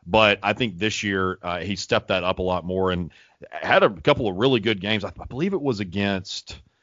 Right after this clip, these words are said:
I cannot remember what team it was. Uh, maybe it was in the first weekend, but he went, like, four for six with,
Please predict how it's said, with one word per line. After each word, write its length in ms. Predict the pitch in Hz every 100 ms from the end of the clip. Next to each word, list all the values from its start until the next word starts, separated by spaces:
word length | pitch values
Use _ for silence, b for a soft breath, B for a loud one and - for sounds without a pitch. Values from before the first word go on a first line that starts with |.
| b b -
I 20 |
cannot 280 | 139 135 131
remember 240 | 127 120
what 180 | 110 107
team 260 | 117 107
it 80 | 98
was. 680 | 85 92 90 90 85 80 -
Uh, 160 | 90 90
maybe 300 | 92 127 131
it 80 | 107
was 340 | 92 85 - -
in 160 | 98
the 60 | 87
first 560 | - - 95 95 - - - 87
weekend, 680 | 92 92 82 87 82 82 - B B -
but 260 | 104 101
he 80 | 101
went, 220 | 107 120
like, 160 | 101 85
four 280 | - 110 110
for 140 | 104
six 500 | - - 98 98 95
with, 220 | 85 -